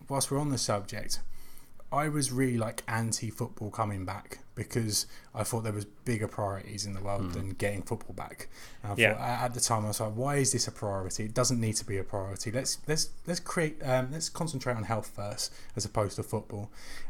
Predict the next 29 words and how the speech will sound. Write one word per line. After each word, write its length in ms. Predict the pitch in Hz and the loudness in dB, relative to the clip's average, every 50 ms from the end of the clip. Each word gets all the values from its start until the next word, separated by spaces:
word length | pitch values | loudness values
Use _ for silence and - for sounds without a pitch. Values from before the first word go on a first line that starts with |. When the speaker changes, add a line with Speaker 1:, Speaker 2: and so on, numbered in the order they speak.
| - - | 0 2
Speaker 1:
And 140 | 139 143 | 2 2
they 80 | 156 170 | 2 4
brought 220 | 156 202 196 170 | 4 4 4 4
it 140 | 135 120 113 | 4 2 2
back, 300 | - 110 104 - - - - - - - - - - | 2 2 2 2 -2 -6 -8 -8 -12 -14 -12 -4 0
and 140 | 143 143 | 2 2
it 80 | 139 135 | 2 2
must 420 | 143 156 165 165 160 139 - - | 4 4 4 4 4 2 0 0
be 100 | - 123 113 | 0 0 0
said 300 | - - 120 98 95 - - | 2 2 2 2 0 -2 -6
that 180 | 120 117 - - | -8 -8 -2 0
they 140 | 117 110 98 | 2 2 2
have 200 | 90 107 - - | 2 -2 -4 -4
done 260 | - 107 101 98 95 | -4 -4 -4 -4 -4
one 200 | 107 107 104 98 | -4 -4 -4 -4
hell 300 | - - - 113 107 104 | -4 -2 0 0 2 2
of 120 | 98 95 | 0 -2
a 60 | 98 95 | -4 -4
job 320 | - 101 95 90 90 - - - - - - | -2 -2 -2 -2 -2 -4 -8 -8 -8 -6 -4
in 200 | 120 107 101 95 | -2 -2 -2 -2
bringing 280 | - 104 101 95 92 | -2 -2 -2 -2 -2
it 100 | 101 98 | -4 -2
back. 240 | - 104 101 - - | -2 -2 -2 -2 -4
The 60 | - | -8
Premier 360 | - - 143 143 135 131 123 117 | -2 0 2 4 4 4 4 4
League, 400 | 107 104 104 104 101 98 - - - - - - - - | 2 2 0 0 -2 -2 -4 -6 -8 -10 -10 -12 -6 -2
all 160 | 120 123 123 | 0 0 2
the 120 | 120 113 - | 0 -2 -2
clubs, 580 | - - 113 101 98 101 101 - - - - | -2 -2 -2 -2 -2 -2 -4 -4 -4 -4 -4